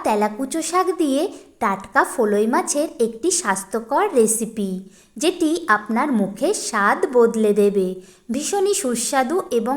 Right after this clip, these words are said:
স্বাস্থ্যকর এই রেসিপিটি। সাথে তেলাকুচো শাকের উপকারিতাও আজ আপনাদের সাথে শেয়ার করে নেব। সবাই পুরো ভিডিওটি দেখতে থাকুন, আশা করি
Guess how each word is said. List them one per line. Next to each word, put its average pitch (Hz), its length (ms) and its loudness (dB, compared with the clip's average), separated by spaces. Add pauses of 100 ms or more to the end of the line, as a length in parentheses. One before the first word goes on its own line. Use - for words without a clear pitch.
স্বাস্থ্যকর 262 720 0 (200)
এই 240 160 2
রেসিপিটি। 202 720 -2 (580)
সাথে 247 440 0 (200)
তেলাকুচো 190 560 -4
শাকের 349 420 -2 (100)
উপকারিতাও 277 720 0 (160)
আজ 208 260 2
আপনাদের 202 420 -4
সাথে 269 320 -4
শেয়ার 233 460 0
করে 202 240 -2
নেব। 190 220 -6 (600)
সবাই 311 320 2
পুরো 277 260 0
ভিডিওটি 302 520 -2
দেখতে 190 340 -2
থাকুন, 339 400 -2 (180)
আশা 196 280 -4
করি 269 260 0